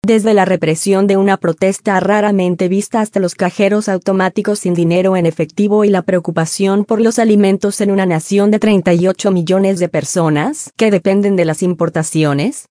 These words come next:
los talibanes se enfrentan a todos los retos del gobierno civil que destronaron sin la ayuda internacional de la que disfrutaban.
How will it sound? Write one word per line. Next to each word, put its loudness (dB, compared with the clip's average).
los 2
talibanes 0
se 0
enfrentan 0
a 0
todos 0
los 2
retos -2
del 0
gobierno 2
civil -2
que 0
destronaron 0
sin 0
la 2
ayuda 0
internacional -2
de 2
la 0
que -2
disfrutaban. -2